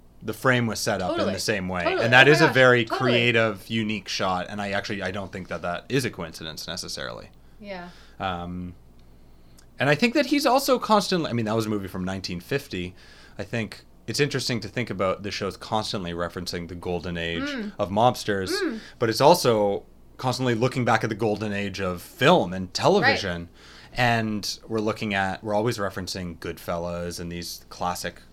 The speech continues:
Speaker 2: Yeah.
Speaker 1: crime movies, these classic mob movies. And how does The
Speaker 2: And
Speaker 1: Sopranos
Speaker 2: playing
Speaker 1: fit
Speaker 2: with
Speaker 1: into
Speaker 2: them.
Speaker 1: that? Because
Speaker 2: Yeah.
Speaker 1: it's, from the very beginning, it's so different. And it really establishes itself as a show that's gonna look at a different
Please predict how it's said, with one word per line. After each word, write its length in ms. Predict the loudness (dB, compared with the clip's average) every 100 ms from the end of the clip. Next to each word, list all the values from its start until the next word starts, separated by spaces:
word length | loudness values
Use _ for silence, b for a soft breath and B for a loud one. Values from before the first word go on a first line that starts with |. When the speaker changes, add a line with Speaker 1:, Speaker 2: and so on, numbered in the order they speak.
| -16
Speaker 2:
Yeah. 220 | -8 -6
Speaker 1:
crime 340 | -2 -2 -4
movies, 380 | -6 -6 -6 -8
these 140 | -8 -10
classic 600 | -6 -4 -4 -6 -10 -14 -20 -20 -20 -20 -10
mob 240 | -6 -4
movies. 440 | -4 -6 -6 -8 -10 B B
And 140 | -6 0
how 180 | 4 4
does 140 | 4
The 60 | -2
Speaker 2:
And 60 | -2
Speaker 1:
Sopranos 260 | 4 4
Speaker 2:
playing 120 | 4 6
Speaker 1:
fit 40 |
Speaker 2:
with 80 | 6
Speaker 1:
into 180 | 6 4
Speaker 2:
them. 140 | 4
Speaker 1:
that? 100 | 2 2
Because 240 | 4 6
Speaker 2:
Yeah. 80 | 6
Speaker 1:
it's, 200 | 4 -4 -14 -20 -12
from 300 | 4 6 6
the 80 |
very 240 | 6 8 8
beginning, 340 | 4 0 0
it's 120 | -4 -4
so 200 | -2 -2
different. 480 | -6 -6 -10 -12 -16 -20 b b b b b
And 220 | -4 -4
it 100 | -2
really 240 | 0 0
establishes 640 | 0 0 0 0 -4 -8 -10
itself 400 | -6 -2 -2 -4
as 80 |
a 60 | -8
show 240 | -6 -6 -6
that's 180 | -8
gonna 160 | -8 -6
look 160 | -6 -6
at 80 | -8
a 60 |
different 360 | -8 -8 -8